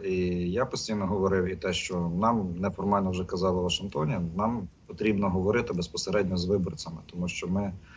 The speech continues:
безумовно, можемо переконати безпосередньо сенаторів, конгресменів, але для них важливо,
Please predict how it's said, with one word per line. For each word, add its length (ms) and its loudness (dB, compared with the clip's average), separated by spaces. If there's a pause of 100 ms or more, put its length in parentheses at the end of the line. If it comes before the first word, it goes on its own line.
(260)
безумовно, 500 6
можемо 360 4
переконати 560 0
безпосередньо 580 0
сенаторів, 480 2
конгресменів, 720 -2 (520)
але 140 6
для 140 4
них 200 2
важливо, 680 4